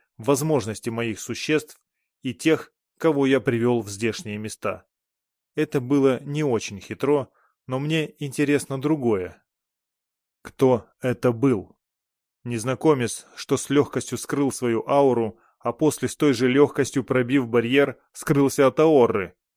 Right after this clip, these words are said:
«Глупый человече, ты и вправду думаешь, что я...» «Да-да», закатив глаза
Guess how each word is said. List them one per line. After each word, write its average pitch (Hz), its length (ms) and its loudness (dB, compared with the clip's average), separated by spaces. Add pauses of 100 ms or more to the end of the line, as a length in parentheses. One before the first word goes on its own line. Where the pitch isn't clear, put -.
(520)
«Глупый 113 680 0
человече, 123 880 0 (760)
ты 147 180 8
и 135 180 2
вправду 135 640 6
думаешь, 123 580 6
что - 320 -4
я...» 135 420 6 (380)
«Да-да», 117 1000 0 (140)
закатив 104 580 -8
глаза 110 480 -2